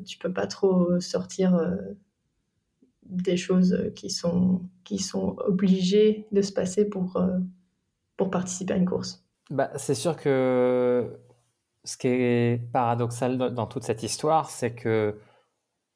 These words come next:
Speaker 2: M K comme moi, on a rêvé en fait de ces courses-là. Ça a été des, des, des sources de motivation, des sources de, de, d'engagement, de se dire, « Ah bah tiens, euh, si je veux accéder à telle, telle course, je dois, je dois passer par telle case, je dois m-,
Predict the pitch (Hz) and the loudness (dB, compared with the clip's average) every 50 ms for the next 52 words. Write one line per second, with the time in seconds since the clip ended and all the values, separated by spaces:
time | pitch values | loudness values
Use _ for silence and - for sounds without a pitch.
0 | _ _ _ - - 131 123 117 120 - 131 127 123 123 - 117 107 107 110 113 | _ _ _ -6 -4 -4 -4 -2 0 0 0 0 0 -2 -4 -4 -2 -2 -2 0
1 | 120 131 139 147 165 160 - - - - 131 123 113 113 110 104 104 104 104 107 | 0 2 2 0 0 -2 -6 -12 -16 -10 -6 -4 -2 0 0 0 0 0 -2 0
2 | 120 131 139 131 131 156 160 160 147 127 120 - 127 120 117 113 113 107 - - | 0 2 2 2 0 0 0 0 -2 -4 -4 -4 -4 -2 -2 -2 -4 -4 -4 -6
3 | 104 - - 113 - - - 107 98 95 117 156 175 170 - _ _ _ - - | -6 -6 -6 -8 -8 -6 -6 -4 -2 -2 -2 -2 -4 -12 -16 _ _ _ -12 -4
4 | - 110 101 - - 107 107 107 101 101 101 101 101 104 104 113 120 104 - 104 | -4 -2 -2 -4 -8 -8 -4 -2 0 0 0 -2 -2 -4 -6 -8 -12 -12 -12 -12
5 | 107 110 107 - - - - 139 127 117 120 113 113 113 113 117 - 120 113 110 | -12 -12 -10 -8 -8 -4 -2 -2 0 0 0 0 0 0 -2 -4 -6 -4 -4 -2
6 | 107 - - - 151 165 156 139 117 117 - - 123 117 107 101 110 104 101 98 | -2 -4 -4 -4 -4 -2 0 -2 -2 -4 -4 -4 -4 -4 -2 0 -2 -2 -2 -2
7 | 98 _ _ _ _ _ _ _ _ _ _ _ _ _ _ _ _ - 113 104 | -6 _ _ _ _ _ _ _ _ _ _ _ _ _ _ _ _ -10 -8 -6
8 | 98 98 92 104 101 101 98 98 95 92 92 110 131 165 175 165 123 107 98 107 | -6 -4 -4 -4 -4 -2 -2 -4 -4 -4 -2 -2 0 0 0 0 -2 -4 -4 -2
9 | 117 101 101 101 104 - - 143 143 143 135 123 110 104 98 98 101 98 - - | -2 -2 -2 -4 -6 -6 -4 -2 -2 0 0 0 0 -2 -2 -2 -4 -6 -6 -6
10 | - 113 110 113 113 107 110 - 123 113 117 117 113 104 101 - - 123 113 107 | -6 -4 -2 0 0 0 0 -4 -4 0 0 2 2 0 -2 -4 -4 -4 -4 -2
11 | 107 104 101 101 98 98 - - 117 107 - - - 147 147 147 139 139 - - | -2 -2 -2 -4 -4 -6 -4 -4 -4 -4 -4 -6 -2 0 0 0 0 -2 -4 -10
12 | - 113 117 117 104 101 98 - 104 - 113 - - - 110 - 107 - - - | -10 -8 -4 -4 -4 -4 -2 -4 -4 -2 -2 -4 -4 -6 -6 -4 -6 -6 -4 -2
13 | 120 117 117 120 143 139 139 131 123 113 113 - 107 98 101 104 101 98 | -2 -2 -2 -2 -2 0 0 0 -2 -2 -4 -4 -4 -2 -2 -2 -4 -6